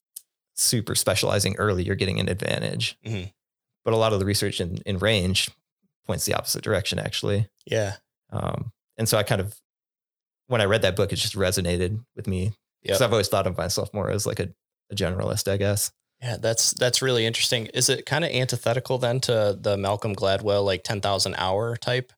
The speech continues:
Speaker 2: of thing, or can they, can they both exist,
Speaker 1: I think
Speaker 2: I
Speaker 1: they
Speaker 2: guess?
Speaker 1: can coexist.
Speaker 2: Okay.
Speaker 1: Um, yeah, it's interesting that ten thousand hour rule, um, there's a guy named Anders Ericsson who, who pioneered that research.
Speaker 2: Hmm.
Speaker 1: Um, he actually came and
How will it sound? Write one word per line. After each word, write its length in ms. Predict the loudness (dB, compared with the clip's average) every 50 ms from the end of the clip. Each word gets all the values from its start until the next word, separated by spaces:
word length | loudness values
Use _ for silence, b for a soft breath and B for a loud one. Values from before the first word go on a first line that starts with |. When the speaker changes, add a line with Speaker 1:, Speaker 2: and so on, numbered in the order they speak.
| B B B B B B B B -4
Speaker 2:
of 160 | -4 -2 0
thing, 300 | 0 0 2 2 0 0
or 220 | 0 0 0 0
can 180 | 0 0 0 2
they, 220 | 2 2 0 0
can 200 | -2 -2 -2 0
they 100 | 0 0
both 240 | 0 0 -2 -2 -2 -4
exist, 500 | -4 -2 -2 -2 0 0 -2 -2 -6 -12 _ _ -2
Speaker 1:
I 60 | 0
think 160 | 0 2 2
Speaker 2:
I 20 | 2
Speaker 1:
they 40 | 2
Speaker 2:
guess? 60 | 4
Speaker 1:
can 120 | 4 4
coexist. 640 | 4 4 4 4 2 2 2 4 4 4 4 2 0 0
Speaker 2:
Okay. 80 | 0
Speaker 1:
Um, 440 | 2 2 2 2 2 2 0 0 -2 -6 _ _ _ _ B B B B B _
yeah, 200 | 2 4 4 6
it's 120 | 4 4 2
interesting 460 | 2 2 2 2 2 2 2 2 4
that 280 | 4 4 2 0 -2 -10 _ _ _ _ _ _ _
ten 140 | -2 2 2
thousand 260 | 4 4 4 2 2
hour 260 | 2 2 2 2 2 2
rule, 460 | 2 2 2 4 4 4 2 2 2
um, 440 | 0 0 0 0 -2 -2 -4 -8 -10 _ _ _ _ _ _
there's 160 | -4 -2 -2
a 60 | 0
guy 200 | 2 2 2 2
named 260 | 2 2 2 0 0 -2
Anders 340 | -2 -2 0 0 0 0 0
Ericsson 520 | 0 0 0 0 -2 -2 -2 -2 -2 -2
who, 280 | -2 -2 -4 -4 -4 -4 -4
who 100 | -4 -2
pioneered 400 | -2 0 -2 0 0 0 -2 -2 -2
that 160 | -2 -2 -2
research. 580 | -2 -4 -4 -2 -2 -4 -4 -4 -6 -6 -6 -4
Speaker 2:
Hmm. 60 | -2 -2
Speaker 1:
Um, 300 | 0 0 0 -2 -4 -8 B B B B B B B
he 100 | _ 0
actually 200 | 2 2 2 0
came 340 | 0 0 0 2 2 2 2
and 300 | 0 0 -2 -4 -6